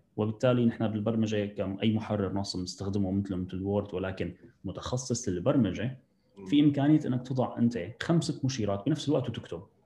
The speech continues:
فهذا ال-، الأكشن أصلًا يسم-، يسمى مالتي كاريت.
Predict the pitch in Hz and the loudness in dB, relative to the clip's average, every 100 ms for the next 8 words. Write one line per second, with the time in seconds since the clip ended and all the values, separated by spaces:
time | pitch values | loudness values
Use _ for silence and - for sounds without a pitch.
0 | _ _ _ 117 170 175 156 135 117 98 | _ _ _ 4 4 6 4 4 0 0
1 | 135 160 - 113 - 160 143 117 117 117 | 0 -2 0 0 0 0 4 4 4 2
2 | 113 113 110 127 127 123 120 117 139 - | 4 2 2 4 6 8 8 8 2 -4
3 | 87 85 | -6 -6